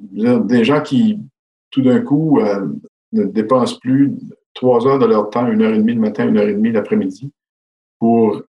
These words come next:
aller et, et revenir du bureau, sont souvent moins fatigués pour travailler, sont souvent plus aptes à être productifs, puis pas nécessairement ce qu'on veut, euh, de façon excessive, mais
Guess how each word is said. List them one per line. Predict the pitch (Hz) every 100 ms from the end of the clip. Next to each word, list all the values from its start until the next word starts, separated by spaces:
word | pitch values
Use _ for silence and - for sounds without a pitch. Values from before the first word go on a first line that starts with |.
| _
aller | 101 104 117
et, | 113 101 101 - 104
et | 101
revenir | 101 98 110 120
du | 101 95
bureau, | 95 95 135 - - _ _ _ - 135
sont | - 117 117 110 104 92
souvent | - 113 127
moins | 113 127
fatigués | 131 - - 107 120 120 -
pour | 95 - -
travailler, | - 104 98 110 -
sont | - 104
souvent | 101 - 107 113 123 - _ _ -
plus | 117 110 98 98
aptes | 131 - 107
à | 98 95
être | 92
productifs, | 107 101 - - - -
puis | 110 101 87 - _ _ -
pas | 113
nécessairement | 110 117 107 120
ce | -
qu'on | 107 98
veut, | 110 123 104 98
euh, | 95 - - - -
de | -
façon | - 123
excessive, | - - - 101 -
mais | 233 -